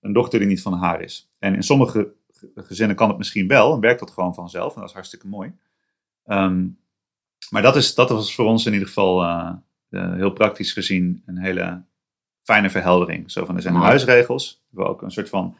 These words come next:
Speaker 1: huisvergadering. Iedereen is het ermee eens. We hebben ze opgeschreven, opgehangen. Eh, dat is hoe het in huis gaat. En dan, eh, ja, opvoedregels gaan ook over bijvoorbeeld,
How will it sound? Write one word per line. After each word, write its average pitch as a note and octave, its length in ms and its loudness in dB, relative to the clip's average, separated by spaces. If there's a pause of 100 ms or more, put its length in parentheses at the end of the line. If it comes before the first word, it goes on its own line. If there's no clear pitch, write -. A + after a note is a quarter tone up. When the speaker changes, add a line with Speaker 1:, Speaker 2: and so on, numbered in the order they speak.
(180)
Speaker 1:
huisvergadering. A#2+ 920 4 (260)
Iedereen A#2 300 4
is G#2 160 -2
het G2 80 -6
ermee F#2 160 -2
eens. B2 120 4
We A#2 60 -2
hebben F#2 180 -6
ze - 100 -20
opgeschreven, G#2+ 640 0
opgehangen. G2+ 600 -4 (400)
Eh, F2+ 360 -2
dat A#2 280 4
is G2+ 140 -2
hoe F#2+ 120 -2
het F#2 100 -4
in F#2+ 80 -2
huis A#2+ 280 2
gaat. F3 460 -6
En G2 160 -10
dan, F#2 380 -4
eh, F2+ 320 -16
ja, G2+ 200 2
opvoedregels G2+ 680 -2
gaan F#2+ 240 -6
ook G2+ 220 -4
over F#2+ 240 -2
bijvoorbeeld, F2+ 500 -20